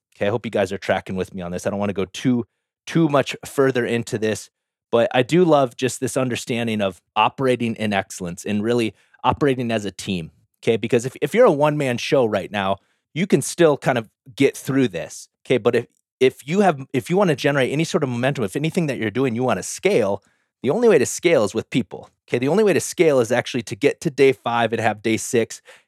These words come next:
and we scale, we multiply, okay? We subdue and we take dominion on this earth. And I, and I love just coming back to how animals do it, right? We talked about the fish of the sea and the schools of these thousands and thousands of fish that just,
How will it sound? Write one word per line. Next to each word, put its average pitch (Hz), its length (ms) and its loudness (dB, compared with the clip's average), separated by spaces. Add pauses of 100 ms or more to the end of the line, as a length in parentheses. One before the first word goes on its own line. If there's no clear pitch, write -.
(120)
and 113 240 0
we 107 60 0
scale, - 540 -2
we 104 140 0
multiply, 117 1000 0 (240)
okay? 110 120 -2
We 107 160 -4
subdue 120 520 -2
and 107 100 -2
we 110 80 -6
take - 260 -8
dominion 110 520 -4
on 95 200 -6
this 92 220 -8
earth. - 260 -10 (280)
And 120 220 -2
I, 113 200 2
and 127 140 2
I 123 80 4
love 135 540 2 (320)
just - 180 -4
coming 139 320 0
back 123 240 -2
to 117 220 -4
how 120 320 -2
animals 127 460 -2
do 156 180 4
it, - 220 -4 (140)
right? 123 120 4
We 123 80 0
talked - 180 2
about 143 160 4
the - 80 0
fish - 420 0
of 139 80 -2
the 131 80 -2
sea 156 240 -2
and 113 120 2
the 104 60 -4
schools 180 560 2
of 131 80 -6
these - 180 -4
thousands 156 440 0
and 131 80 -12
thousands 139 280 2
of 127 80 -6
fish - 260 0
that 104 160 -4
just, - 220 -6